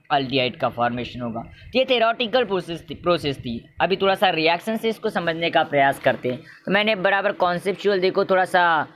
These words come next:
आपको थ्योरेटिकल रिएक्शन बना करके दिया सबसे पहले कि अल्केन नाइट्राइल है,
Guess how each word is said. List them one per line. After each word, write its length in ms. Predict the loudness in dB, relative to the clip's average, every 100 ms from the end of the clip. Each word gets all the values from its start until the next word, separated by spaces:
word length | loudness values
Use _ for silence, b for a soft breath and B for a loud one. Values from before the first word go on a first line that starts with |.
| b b
आपको 320 | 0 0 -2 -2
थ्योरेटिकल 600 | 0 0 -2 -4 -2 0
रिएक्शन 480 | 0 0 -2 -6 -2
बना 240 | 0 2
करके 260 | 0 -2 -4
दिया 220 | 0 -2
सबसे 280 | -2 -2 0
पहले 360 | 2 2 0
कि 240 | -4 0 2
अल्केन 380 | 2 2 0
नाइट्राइल 480 | 0 -2 0 0 0
है, 240 | -2 -4